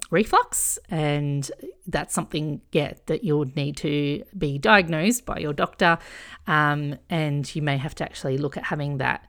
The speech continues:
hernia repaired, um, to stop your, your issues. The other thing that could, uh, exacerbate gerd is stress, um, because stress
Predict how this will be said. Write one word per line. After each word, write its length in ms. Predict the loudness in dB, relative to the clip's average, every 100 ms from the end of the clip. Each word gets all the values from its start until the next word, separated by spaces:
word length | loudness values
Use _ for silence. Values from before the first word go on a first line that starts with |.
| -20 _
hernia 360 | -4 -2 -2 -2
repaired, 840 | 4 4 6 4 4 4 2 -2 -6 -4
um, 220 | -2 -2
to 140 | -4
stop 460 | -6 -6 -8 -4 -4
your, 400 | -2 -2 -4 -6 -8
your 180 | -6 -4
issues. 560 | -4 -6 -8 -8 -8 -10 -16 -20 -20 -20 -20 -20 -20 -20 _
The 120 | 6
other 160 | 8 6
thing 380 | 4 4 4
that 200 | 4 2
could, 480 | 2 2 8 8 6 -2 -8 _
uh, 220 | 4 4 6
exacerbate 920 | 2 0 0 0 -2 2 4 2 0
gerd 420 | 2 4 6 4
is 280 | 2 -2 0
stress, 720 | -4 2 2 2 0 0 -2 -4 2
um, 400 | 6 8 6 4
because 320 | 4 4 2
stress 720 | 2 0 0 0 0 -2